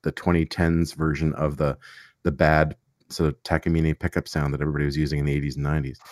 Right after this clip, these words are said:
Thank goodness, you know, like, in the last, uh, fifteen, twenty years, um, companies like K and K and stuff like that have come along, just,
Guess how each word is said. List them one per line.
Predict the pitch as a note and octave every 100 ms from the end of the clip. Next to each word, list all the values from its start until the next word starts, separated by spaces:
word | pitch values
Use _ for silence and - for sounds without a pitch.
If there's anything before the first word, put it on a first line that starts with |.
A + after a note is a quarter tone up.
| - - - - _
Thank | A2+ A#2
goodness, | F#2 G#2 F#2+ C#2 - E2
you |
know, | D#2
like, | C#2+ D2
in | - E2
the |
last, | D#2+ E2 D#2+ - -
uh, | D#2+ - -
fifteen, | - F2 - D#2+
twenty | D#2 D#2+ D#2+
years, | D2+ D#2+ D#2 - -
um, | D#2 D2+ C#2+ C#2 - - - _ -
companies | F#2+ D#2 E2 D2+
like | D2+ D2
K | - E2
and | C#2+ C2+
K | D#2+ D#2
and | D2+ C#2
stuff | - -
like | C2+
that | C2+
have | -
come | -
along, | C2+ C2+ C2+ C2
just, | C#2